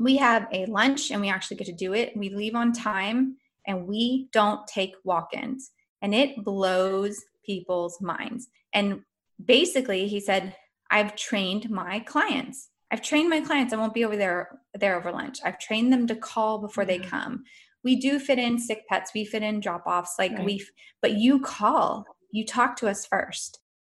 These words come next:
Speaker 1: and you don't just walk in and demand to be seen right away." And so the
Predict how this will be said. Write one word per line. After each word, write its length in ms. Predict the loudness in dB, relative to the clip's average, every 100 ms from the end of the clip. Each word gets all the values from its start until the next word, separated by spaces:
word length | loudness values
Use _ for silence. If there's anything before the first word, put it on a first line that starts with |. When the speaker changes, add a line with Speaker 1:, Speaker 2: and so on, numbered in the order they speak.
| _
Speaker 1:
and 220 | 2 4
you 60 | 4
don't 140 | 4 2
just 220 | -2 4
walk 260 | 4 4
in 80 | -2
and 140 | -2 -4
demand 280 | -4 -6
to 60 | -6
be 120 | -8
seen 300 | -2 0 2
right 180 | 2 0
away." 300 | 0 -2 -2
And 220 | 0 0 4
so 420 | 6 6 6 2 -10 4
the 440 | 8 8 6 2